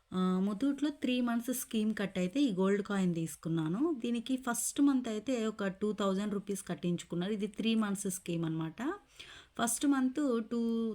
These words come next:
థౌజండ్ కట్టించుకున్నారు, నెక్స్ట్ మంత్ కూడా టూ థౌజండ్ కట్టించుకున్నారు. లాస్ట్ కాయిన్ హ్యాండ్ ఓవర్ చేసేటప్పుడు మాత్రము,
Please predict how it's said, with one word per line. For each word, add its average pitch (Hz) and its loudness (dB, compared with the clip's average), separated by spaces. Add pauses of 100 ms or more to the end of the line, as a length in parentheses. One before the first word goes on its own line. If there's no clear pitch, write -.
థౌజండ్ 208 0
కట్టించుకున్నారు, 190 0
నెక్స్ట్ - 2
మంత్ 226 0
కూడా 220 -2
టూ 208 -2
థౌజండ్ 180 0
కట్టించుకున్నారు. 170 -2 (520)
లాస్ట్ 240 2
కాయిన్ 226 0
హ్యాండ్ 196 2
ఓవర్ 208 -2
చేసేటప్పుడు 180 -2
మాత్రము, 180 0